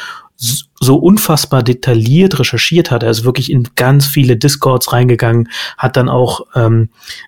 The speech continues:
alle möglichen Messages akzeptiert, hat ganz viel sich von Bots wiederum in andere Projekte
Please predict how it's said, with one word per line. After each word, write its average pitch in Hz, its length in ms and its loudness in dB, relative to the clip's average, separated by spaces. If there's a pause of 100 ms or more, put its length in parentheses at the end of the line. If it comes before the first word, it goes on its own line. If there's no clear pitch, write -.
alle 127 180 2
möglichen 123 420 2
Messages 127 560 0
akzeptiert, 131 800 0
hat 135 200 -4
ganz 139 260 0
viel 135 200 2
sich 120 160 -2
von 120 220 -2
Bots 131 340 -2
wiederum 123 380 2
in - 80 -4
andere 139 320 0
Projekte 123 560 2